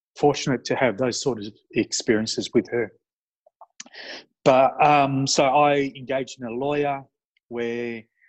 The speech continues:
we started, after I enga-, after I connected with my surrogate, um, who just lived, um, a few minutes away from us, uh, which was crazy. So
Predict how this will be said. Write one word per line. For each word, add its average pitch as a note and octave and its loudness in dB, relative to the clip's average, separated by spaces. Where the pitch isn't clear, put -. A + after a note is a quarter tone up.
we B2 0
started, B2 -2
after D3 0
I C3 -2
enga-, B2+ -10
after C3 -2
I A#2 -2
connected A#2+ -10
with A2+ -2
my A2 -2
surrogate, D3 0
um, A2+ -6
who B2+ 2
just C3 -2
lived, A#2 0
um, A2 -4
a A2 -6
few B2 -6
minutes A#2+ -4
away A2 0
from G#2+ -6
us, - -10
uh, A2+ -4
which A#2+ -4
was A2 -4
crazy. G#2+ 0
So A2+ -2